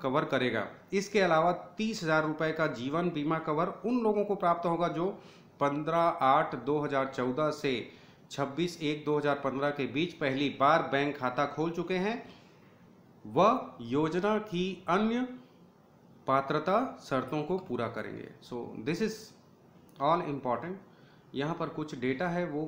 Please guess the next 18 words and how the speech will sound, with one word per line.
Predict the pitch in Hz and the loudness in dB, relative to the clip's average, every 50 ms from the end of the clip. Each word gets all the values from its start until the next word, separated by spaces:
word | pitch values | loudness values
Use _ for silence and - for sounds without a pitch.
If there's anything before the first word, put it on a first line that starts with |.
| - - | -4 -2
काफ़ी | 127 120 - - 151 | -2 -2 -2 -2 -4
important | 139 131 120 117 117 120 117 160 170 170 170 | -4 -4 -4 -4 -6 -6 -4 -4 -6 -6 -4
हो | 147 147 | -4 -2
जाता | 131 131 120 110 123 131 | -2 -2 -2 -2 -2 -4
है। | 143 175 - - - - - - - - - - - - - - - - - - - _ - - - - - - - - - - - - - - - - - - - | -4 -6 -8 -12 -16 -20 -14 -10 -8 -8 -8 -10 -12 -16 -20 -20 -20 -20 -20 -20 -20 _ -20 -20 -20 -20 -20 -20 -20 -20 -20 -20 -20 -20 -20 -20 -20 -20 -18 -6 -4
ओके, | 151 165 202 156 | -4 -2 -2 -4
कौन | 107 - - - - 131 147 165 | -6 -8 -12 -14 -8 -6 -4 -4
कौन | 170 - 175 170 175 | -4 -4 -4 -4 -4
सा? | 175 - 190 220 226 - - - - - - - - - - - - - - - - - - - - - - - - - - - - - - - - - - - - - - - - - - | -4 -4 -4 -4 -4 -8 -14 -20 -20 -20 -20 -20 -20 -20 -20 -20 -20 -20 -20 -20 -20 -20 -20 -20 -20 -20 -20 -20 -20 -20 -20 -20 -20 -20 -20 -20 -20 -20 -20 -20 -20 -20 -20 -20 -20 -14 -8
लाभार्थियों | 123 120 135 143 139 143 147 151 147 - 180 190 208 | -2 0 2 2 4 4 4 4 4 2 2 0 0
को | 208 196 185 190 185 - | 2 0 0 0 0 0
एक | 165 156 180 175 | 0 0 0 2
लाख | 185 180 175 175 170 | 2 2 2 2 2
रुपए | 170 160 160 170 165 | -2 -2 -2 -4 -2
की | 170 185 | -2 -2
डेबिट | 139 127 131 131 151 175 170 - | 0 2 2 2 2 0 0 2
कार्ड, | 170 156 160 180 196 196 - - - - - - - - - - - - - - - | 4 4 4 4 2 0 -6 -12 -16 -20 -20 -20 -20 -20 -20 -20 -20 -20 -20 -12 -4
अंतर्निहित | 147 143 139 143 - 175 170 165 151 156 165 - - | -2 -2 -2 0 0 0 2 2 0 0 -2 -4 -10